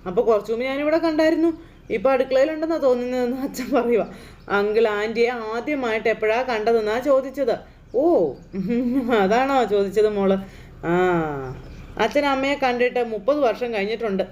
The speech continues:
"ഓ, ആദ്യമായിട്ട് കണ്ട ഡേറ്റൊക്കെ എങ്ങനെ പറയാൻ കഴിയും?" "വർഷം ഇന്നിങ്ങ് വരാൻ പറഞ്ഞു."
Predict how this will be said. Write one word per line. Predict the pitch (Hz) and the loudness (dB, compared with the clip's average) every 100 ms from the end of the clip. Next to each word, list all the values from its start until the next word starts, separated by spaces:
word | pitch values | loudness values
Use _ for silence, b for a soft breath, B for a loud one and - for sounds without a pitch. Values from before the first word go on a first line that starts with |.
| B B - | B B 0
"ഓ, | 240 254 254 220 | 2 2 -2 -2
ആദ്യമായിട്ട് | 233 254 285 254 | 0 2 2 4
കണ്ട | 254 247 | 2 2
ഡേറ്റൊക്കെ | 240 226 226 262 240 | 2 2 2 0 -2
എങ്ങനെ | 220 247 | -4 -4
പറയാൻ | 285 269 269 | -2 0 0
കഴിയും?" | 254 233 226 196 - B B B B - | 0 2 0 -4 -12 B B B B -6
"വർഷം | 247 269 | -4 0
ഇന്നിങ്ങ് | 269 262 262 | -2 0 2
വരാൻ | 247 247 | 2 2
പറഞ്ഞു." | 220 170 | -2 -6